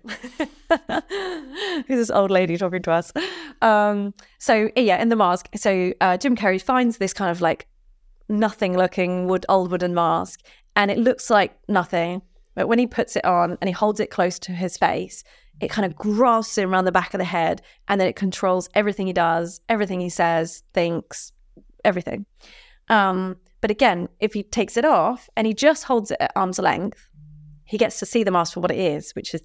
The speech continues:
just a mask, and it then has no control over how he feels or what he does. And it's a bit like that with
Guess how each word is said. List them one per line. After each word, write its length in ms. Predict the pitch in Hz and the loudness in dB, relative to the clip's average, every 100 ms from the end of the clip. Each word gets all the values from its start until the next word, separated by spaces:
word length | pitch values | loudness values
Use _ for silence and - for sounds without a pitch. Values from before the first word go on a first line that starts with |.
| - | -10
just 180 | 156 - | -10 -4
a 60 | 196 | 0
mask, 340 | 196 160 - | 2 0 -2
and 80 | 190 | -4
it 80 | - _ _ _ | -6 _ _ _
then 240 | 196 226 | 2 2
has 240 | 220 226 208 | 2 0 -2
no 200 | 202 190 | 0 -2
control 460 | 196 196 247 202 - | -2 0 2 4 2
over 460 | 180 175 175 175 170 | 0 0 2 0 -2
how 160 | - 190 | -4 -2
he 80 | 180 | 0
feels 420 | 311 220 170 170 | 2 2 2 0
or 140 | 170 | -2
what 80 | 170 | -2
he 80 | 180 | 0
does. 480 | 214 160 170 175 - _ _ _ _ _ - _ - - | 2 2 0 -8 -20 _ _ _ _ _ -20 _ -4 2
And 120 | 214 | 2
it's 240 | 214 - | 2 -4
a 40 | 202 | -4
bit 280 | - 294 - | 2 4 6
like 280 | 226 220 202 | 4 4 4
that 280 | 180 175 - | 2 2 -2
with 540 | 185 180 175 175 | -2 0 0 -2